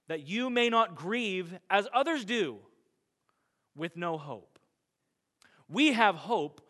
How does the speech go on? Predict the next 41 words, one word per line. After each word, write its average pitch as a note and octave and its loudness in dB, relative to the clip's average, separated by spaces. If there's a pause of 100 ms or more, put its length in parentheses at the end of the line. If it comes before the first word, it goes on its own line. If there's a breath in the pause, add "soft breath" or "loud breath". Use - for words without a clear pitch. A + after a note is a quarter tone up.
(160 soft breath)
for F3+ -6
those F3+ -2
who F3 -4
have D3+ -4
gone E3 -2
before D#3 -6
us C3 -4
to - -14
the C#3+ -10
Lord. C3+ -8 (480 soft breath)
Death A#3+ 4
is F#3+ -2
never F3 -2
a C#3+ -2
good C#3 -6
thing. A#2 -8
Let's F3 -6
not G#3 -6
pretend E3 -8
for D#3+ -6
a D3 -6
moment C#3+ -8
that B2+ -16
death D#3 -4
is C#3 -12
just C#3 -14
some D3+ -10
small C#3+ -8
thing C#3 -10 (180 soft breath)
or C#3+ -2
weightless D3+ -6
thing. C3 -10 (260 soft breath)
It A3+ 0
is A3+ 0
a G#3+ 4
huge G3+ -6
thing. C3 -8
It F#3 0
is G3+ -2
a G#3 0
problem. D#3 2